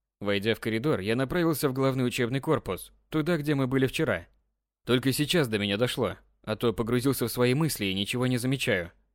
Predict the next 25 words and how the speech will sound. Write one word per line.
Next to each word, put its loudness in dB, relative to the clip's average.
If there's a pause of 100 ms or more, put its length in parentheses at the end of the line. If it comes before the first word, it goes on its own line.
(140)
Все, -2
кто 0
встречался 0
на 0
пути, -2
да -2
и 2
на 0
завтраке -2
в -8
столовой, 0 (320)
как-то -2
по-другому 2
на -2
меня 0
смотрят. -4 (580)
Девчонки -2
улыбаются, 0 (160)
чего -2
раньше 0
не -2
происходило. -2 (540)
Парни 2
вежливо 0
кивают. 0